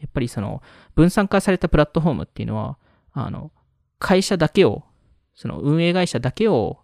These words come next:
えー、も-、儲けさせるためでは、ものではなくて、えー、そこのネッ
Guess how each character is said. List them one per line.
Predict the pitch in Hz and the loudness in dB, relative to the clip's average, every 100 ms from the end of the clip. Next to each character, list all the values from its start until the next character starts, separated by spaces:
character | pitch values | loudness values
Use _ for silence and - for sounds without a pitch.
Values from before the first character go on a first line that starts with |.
| _ | _
え | 139 - - - - 160 - | -12 -12 -12 -14 -14 -16 -8
ー、 | 143 | -2
も-、 | 120 - | -2 -2
儲 | - 120 | -4 -4
け | - | -2
さ | - | -4
せ | 127 127 | -2 -4
る | 110 - _ | -4 -10 _
た | - | 2
め | 135 | 4
で | 135 | 4
は、 | 110 127 _ _ _ | 0 -6 _ _ _
も | 143 123 | 0 2
の | 131 | 2
で | 127 | 0
は | 117 | -6
な | 113 | -8
く | |
て、 | - 120 113 - _ _ _ _ _ | -6 -6 -6 -10 _ _ _ _ _
え | - - 151 | -16 -16 -18
ー、 | - _ _ | -20 _ _
そ | - - | -10 0
こ | 165 | 4
の | 185 180 | 6 6
ネ | |
ッ | 143 | 4